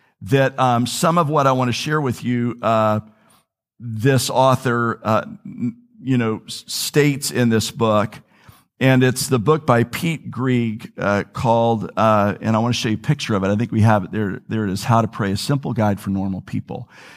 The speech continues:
And one of the things that I was so fascinated in this book was how prayers, uh, according to Pete, can be so simple, and how we can all get our minds and hearts around this, because I think so often, uh, it's easy to think about, we,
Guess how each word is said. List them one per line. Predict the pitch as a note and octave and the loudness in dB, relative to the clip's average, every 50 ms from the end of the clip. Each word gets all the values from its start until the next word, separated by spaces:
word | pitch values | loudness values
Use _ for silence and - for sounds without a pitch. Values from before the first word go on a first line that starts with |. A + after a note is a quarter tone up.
| - - - - | -20 -18 -6 0
And | D#3 D3+ D3+ E3 | 2 2 4 4
one | A3+ C4+ | 2 2
of | C#4+ C4+ | 2 2
the | A#3 | 2
things | F3+ E3+ D3+ A#2+ C3 | 2 2 2 2 2
that | D3+ | 2
I | C#3 | 2
was | C3 A#2+ | 2 0
so | - B2+ A#2 | 0 0 -2
fascinated | - - - A3 A3 A3 F3 - - C#3 C3+ C3 B2 A#2 A#2+ A#2+ A2+ | -2 -2 -2 0 0 0 0 0 -2 -2 0 0 0 0 0 -2 -2
in | - B2+ C3 B2 | -2 -2 0 0
this | A#2 A2+ G#2 - | 0 0 -2 -4
book | - - C3+ C3 A#2 G#2 G#2+ - - _ _ _ _ _ | -4 -2 -2 0 0 0 -2 -4 -10 _ _ _ _ _
was | - C3+ C3 B2 - | -4 -2 -2 -2 0
how | - D3 C3+ B2 B2 B2 B2 - | 2 4 6 6 6 4 2 0
prayers, | - - - - D3 C#3 D3 C#3+ C3 - - - _ - - | -2 -6 -6 -2 -2 0 0 0 -2 -4 -8 -12 _ -6 -2
uh, | A#2+ B2 A#2+ A#2+ A#2 - - - | 0 0 2 0 0 -2 -4 -8
according | A#2 - - C3+ C3 C3 B2+ A#2+ | -8 -8 -6 -6 -4 -2 -2 -2
to | A2+ | -4
Pete, | - - F3+ D3+ C3 - - _ _ _ _ - - | -4 -4 -4 -2 -4 -4 -6 _ _ _ _ -4 -2
can | C3 A#2+ | 0 0
be | G#2+ C3 B2 | 0 0 -2
so | - - B2+ | -2 -2 -4
simple, | A2+ - - G3 F#3+ - F2 C#2+ - _ _ _ _ _ _ _ _ _ _ _ _ _ _ _ _ _ _ - | -4 -2 -2 -4 -4 -4 -8 -12 -12 _ _ _ _ _ _ _ _ _ _ _ _ _ _ _ _ _ _ -4
and | - B2 B2 | 0 2 4
how | A#2+ C#3 C#3 | 6 6 4
we | C3 C#3 - | 4 2 2
can | - C3 B2+ | 2 2 2
all | B2+ C#3 C#3+ | 2 2 2
get | C3 C#3+ C3+ | 2 0 0
our | C3+ B2+ | 2 2
minds | B2+ B2 B2 B2 A#2+ - - | 2 2 2 2 0 0 0
and | A2+ G#2+ | 0 0
hearts | - A#2 A#2 A2+ - - | 0 -2 -4 -4 -4 -6
around | G2+ A2+ B2 B2+ C3 C3 B2 | -4 -2 0 0 2 0 0
this, | A2 G2+ G2 - | -2 -4 -4 -6
because | - - A2 - - B2+ A#2 G2 | -6 -6 -6 -2 0 0 0 2
I | B2+ B2 A#2 | 2 0 0
think | - D#3+ D#3 D3 - | 0 0 -2 -2 -2
so | - - C#3+ B2+ - | -2 -2 -2 -2 0
often, | - C3 C#3 D3 C#3+ - B2 G#2+ A2+ A2 G#2+ - - - - - - _ _ - | 2 2 4 2 2 0 -2 0 0 0 -2 -4 -10 -20 -20 -20 -20 _ _ -2
uh, | - A#2+ A#2+ - | 0 0 2 2
it's | A#2+ C3 - - - | 0 -2 -2 -4 -4
easy | C#3+ D3+ D#3+ D#3+ B2 C#3+ C#3 | -2 0 0 2 2 2 2
to | B2+ A#2+ | 2 0
think | - - C#3+ C3+ C#3 | 0 0 0 0 0
about, | B2+ G#2+ B2 B2 A#2+ A2 - | 0 2 2 2 2 0 0
we, | A2+ B2+ A#2 - | -2 -4 -4 -6